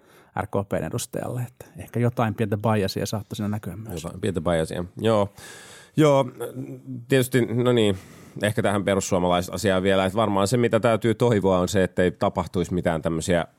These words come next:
Speaker 2: vastaavia, niin kuin, vastaavia ikäviä sattumuksia kuin mitä nyt on ollut, jottei nyt siitä tuu, tuu niin kuin ansiotonta boostia sitten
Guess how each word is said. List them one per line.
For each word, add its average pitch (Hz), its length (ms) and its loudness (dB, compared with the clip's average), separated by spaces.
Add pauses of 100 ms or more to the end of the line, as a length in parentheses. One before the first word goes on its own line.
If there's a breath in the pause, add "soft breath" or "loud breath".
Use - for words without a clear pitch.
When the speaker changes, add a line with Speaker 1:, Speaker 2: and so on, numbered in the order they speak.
Speaker 2:
vastaavia, 80 720 0
niin 76 200 -4
kuin, 78 220 -2 (920 loud breath)
vastaavia 104 560 2
ikäviä 95 420 2
sattumuksia 92 720 0
kuin 87 140 -4
mitä 85 220 0
nyt 85 180 -2
on 82 180 0
ollut, 85 480 0 (160 loud breath)
jottei 85 360 -2
nyt 82 120 -2
siitä 80 240 2
tuu, 80 280 -2 (760 loud breath)
tuu 82 160 -4
niin 78 200 -2
kuin 76 180 -2 (120)
ansiotonta 82 600 -2
boostia 76 580 -4
sitten 71 420 -8